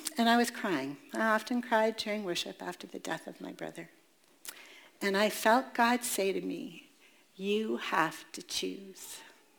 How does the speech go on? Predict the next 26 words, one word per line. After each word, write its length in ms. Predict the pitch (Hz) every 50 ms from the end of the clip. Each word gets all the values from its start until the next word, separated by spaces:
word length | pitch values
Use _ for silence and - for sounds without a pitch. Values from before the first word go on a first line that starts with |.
| _ _ _ - - - - - - - -
You 200 | 208 226 247 240
can't 680 | 240 - - - - - 262 247 247 254 254 254 254
stay 380 | - - - - 214 214 233 220
in 160 | 196 185 180
this 160 | 175 180 175
place 440 | - - - 196 196 196 190 - -
of 160 | 190 185 - - - -
anger 520 | 202 190 202 214 208 202 190 180 190 180 180 - - - - 196
and 240 | 190 180 180 175
doubt 320 | - 185 175 190 202 185 - - - - _ _ _ - _ _ - - - - - - _ _ _ _ _ _ - - - _ _ _ _ _ _ _ - -
if 240 | 202 185 185 -
you 140 | 208 185 180
want 220 | 185 180 180 180 160
to 40 |
fully 460 | - - - - 220 214 214 220 220 208
know 220 | 190 175 170 175
me 340 | 185 185 - - - - - - - - -
and 180 | 202 202 190 185
let 160 | 175 180 185
me 140 | 190 185 185
work 320 | 185 180 185 185 - -
in 100 | 190 175
your 140 | 175 180 180
life. 500 | 180 185 175 180 180 - - - - - - - _ _ _ _ _ _ - - - - - - _ _ _ _ _ _
In 240 | - 214 220 226 226
your 280 | 226 226 233 240 226